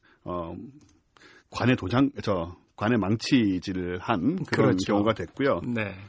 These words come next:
Speaker 1: 그런 다음에 요때 직후에 어떤 얘기가 나왔었냐면은 뭐 알파고가 바둑계에서 은퇴한다 이런 얘기가 나왔었어요.
Speaker 2: 그 게임 이후에 은퇴한 거로 저도 알고 있는데요.
Speaker 1: 예, 근데 사실은, 어, 인간하고 싸우는 건 끝났죠.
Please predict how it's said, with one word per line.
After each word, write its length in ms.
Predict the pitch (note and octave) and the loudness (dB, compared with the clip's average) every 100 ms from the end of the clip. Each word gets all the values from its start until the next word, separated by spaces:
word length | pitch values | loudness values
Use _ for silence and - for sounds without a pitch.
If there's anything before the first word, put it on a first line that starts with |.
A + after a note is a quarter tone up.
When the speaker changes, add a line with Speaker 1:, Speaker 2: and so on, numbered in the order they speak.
| - - _ _ _ | -20 -20 _ _ _
Speaker 1:
그런 360 | - D3+ A3+ A#3 | 4 6 8 6
다음에 440 | D#3+ C#3+ F3+ F3 | 6 6 8 8
요때 260 | B2 D3+ G#3 | 6 6 2
직후에 460 | - - - - B3 | 2 -6 0 6 6
어떤 280 | - F#3+ A3 | 8 6 6
얘기가 160 | F#3 | 6
나왔었냐면은 800 | A#2+ G#2 A#2 F#2 F2 C#3 G#3 G#2+ - | 6 2 -2 -2 -2 -2 0 -2 -4
뭐 140 | A#2 F2 | -2 2
알파고가 420 | A#2+ G#3 G3 D#3+ | 4 6 6 6
바둑계에서 480 | - C#3+ - D#3+ A2 | 2 -2 2 4 6
은퇴한다 460 | B2+ D#3 F#3 C#3+ | 4 4 4 6
이런 160 | G#2 C#3 | 6 6
얘기가 120 | C3 | 4
나왔었어요. 540 | F2 - - D3+ B2 - _ _ _ _ - | 0 -4 -6 -2 -2 -6 _ _ _ _ -12
Speaker 2:
그 340 | - E3 G3+ - | -2 0 0 2
게임 300 | A3 G#3+ G#3 | 2 4 4
이후에 200 | F3 B3 | 4 4
은퇴한 440 | G#3+ E3+ - A3 | 4 2 4 4
거로 120 | G3 D#3+ | 4 2
저도 200 | C3+ B2 | 0 -2
알고 180 | G#2+ | -2
있는데요. 320 | G#2 G2+ D#3+ G#3 _ C#3+ | -6 -8 -8 -10 _ 4
Speaker 1:
예, 160 | D3+ | 6
근데 200 | A#2 A#2+ | 6 4
사실은, 680 | E3+ F#3 F3+ G#3+ G#3 G3+ F#3 C3 | 2 0 2 6 8 8 4 4
어, 440 | C3 B2 A#2 G#2 - _ | 4 6 4 2 -6 _
인간하고 500 | C#3+ G3+ B3 A#3+ G3+ | 6 8 10 8 8
싸우는 280 | G#3 G#3 E3 | 8 8 8
건 100 | C3+ | 6
끝났죠. 400 | F#3+ A2 F2 | 2 2 -2